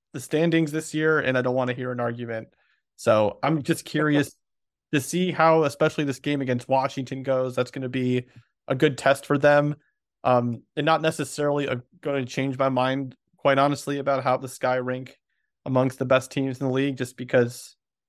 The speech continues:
Speaker 1: what they look like in May is gonna look much different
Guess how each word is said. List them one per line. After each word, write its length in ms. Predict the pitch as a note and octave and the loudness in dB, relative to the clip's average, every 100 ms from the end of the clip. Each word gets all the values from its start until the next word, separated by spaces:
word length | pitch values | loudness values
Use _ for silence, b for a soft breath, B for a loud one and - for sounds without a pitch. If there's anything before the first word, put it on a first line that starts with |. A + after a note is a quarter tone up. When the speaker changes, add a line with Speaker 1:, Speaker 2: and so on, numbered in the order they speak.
| _ _ _ | _ _ _
Speaker 1:
what 140 | C3+ C3+ | 0 2
they 100 | C#3 | 2
look 180 | D3 | 4
like 200 | D#3 D#3 | 2 2
in 100 | D3 | 0
May 200 | C#3+ D3+ D3 | 0 0 0
is 100 | C3+ | -4
gonna 160 | C3+ | -6
look 200 | C3 A#2+ - | -6 -8 0
much 260 | C3+ - | 0 0
different 440 | C#3 C3 C#3 C3 | -4 -2 -2 -4